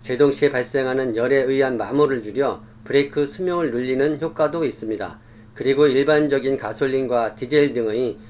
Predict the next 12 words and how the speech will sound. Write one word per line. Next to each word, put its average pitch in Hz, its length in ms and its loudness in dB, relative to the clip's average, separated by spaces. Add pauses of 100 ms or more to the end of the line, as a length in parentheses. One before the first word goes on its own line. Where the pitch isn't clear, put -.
(160)
연료를 131 420 0
사용하는 147 640 -2
내연 123 340 0
기관 120 320 -2
차량에서는 139 800 -2 (840)
제동 151 340 0
시에 156 200 0
발생하는 139 500 -2
에너지가 123 640 -2
열로 135 280 0
변환되어 120 560 -2
소실되지만, 127 840 -4